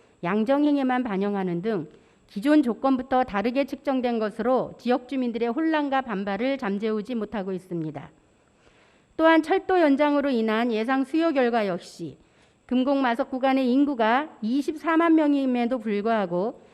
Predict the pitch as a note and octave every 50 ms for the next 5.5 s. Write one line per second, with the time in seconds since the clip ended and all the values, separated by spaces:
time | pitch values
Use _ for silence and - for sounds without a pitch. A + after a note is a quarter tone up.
0 | _ _ _ - G3 G3+ A3+ A3+ D#4+ D#4+ - D#4 D4+ D4 C#4 C#4 C#4+ C#4 B3+ G#3
1 | A3+ A#3 C4 B3+ B3+ C4 C4 B3+ - - E4 F4 E4 B3+ A#3 A#3 A#3+ D4 C#4+ C#4
2 | - - B3+ A#3 A3+ A3+ C4+ D4 D4+ D#4+ - - - _ _ _ _ - G#3+ A3+
3 | C4 C#4+ D#4 D4+ D4 C4+ - D#4 D4 D4 C#4 A#3 A#3 A3+ C#4 C4+ - D#4+ D#4 D#4
4 | E4 - - F#4 F#4 E4+ F4+ F4+ E4 D4+ C#4 C4 - - C4+ - C#4 B3+ A3+ G3+
5 | F#3+ F3+ E3+ E3+ - F#3 F3 D#3 C#3 -